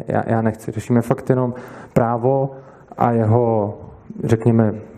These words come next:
jako výkon, ale ne, ne jeho vymáhání potom. No,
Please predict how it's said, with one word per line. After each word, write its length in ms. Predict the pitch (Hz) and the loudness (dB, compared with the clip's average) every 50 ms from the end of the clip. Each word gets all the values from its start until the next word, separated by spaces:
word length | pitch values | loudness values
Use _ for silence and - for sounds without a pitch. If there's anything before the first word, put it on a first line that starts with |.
| - - | -6 -6
jako 180 | - - - 107 | -2 -2 0 -2
výkon, 480 | 104 107 127 131 - - 143 135 135 - | 2 2 2 2 4 2 2 2 2 2
ale 160 | - 123 123 | 2 2 2
ne, 360 | 120 120 120 120 120 120 117 - | 4 4 4 4 2 2 0 0
ne 120 | 123 127 120 | 2 2 2
jeho 220 | 117 113 113 123 | 2 2 2 2
vymáhání 640 | 117 127 120 123 120 117 101 110 101 101 101 104 | 2 2 2 2 0 0 -2 -4 -6 -6 -8 -12
potom. 300 | - - - - - 131 120 - - _ _ _ _ _ - - - - - - - - - - - - | -12 -14 -14 -12 -10 -12 -12 -14 -18 _ _ _ _ _ -20 -20 -18 -20 -20 -20 -18 -18 -18 -10 0 2
No, 220 | 156 147 127 - | 2 4 2 0